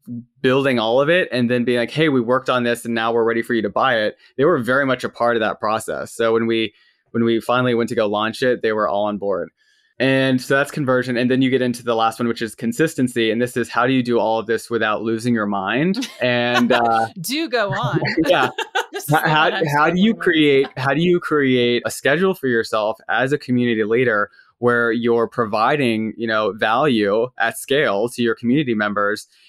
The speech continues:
Speaker 1: and you're not taking all the pressure, or you're not, like, literally, like, internalizing all of the pressure? Like, you have your schedule. And I feel like now more than ever, because everybody has the ability to go live,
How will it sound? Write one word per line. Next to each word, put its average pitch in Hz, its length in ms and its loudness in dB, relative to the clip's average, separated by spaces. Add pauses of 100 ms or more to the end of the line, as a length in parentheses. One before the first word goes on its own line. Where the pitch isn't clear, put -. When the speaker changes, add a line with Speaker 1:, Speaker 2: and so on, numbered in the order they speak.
(140)
Speaker 1:
and 123 160 2
you're 123 140 2
not 123 340 0
taking 127 380 -2 (420)
all 127 220 2
the 135 80 -2
pressure, - 400 -4
or 135 60 0
you're 127 120 2
not, 135 240 0
like, 120 240 -2 (380)
literally, 147 320 4
like, 131 140 2
internalizing 123 800 0
all 110 80 0
of 107 80 -2
the 104 40 -4
pressure? 90 540 -4 (300)
Like, 117 280 2
you 120 140 2
have 127 380 0
your 120 100 0
schedule. 110 720 -4
And 127 80 -2
I 127 60 2
feel 135 300 2
like 123 180 0
now 117 300 0
more 123 200 0
than 107 200 -2
ever, 135 420 0 (240)
because 127 340 0
everybody 127 380 0
has 123 160 0
the 120 80 0
ability 120 320 0
to 127 140 -4
go 117 140 2
live, 113 500 0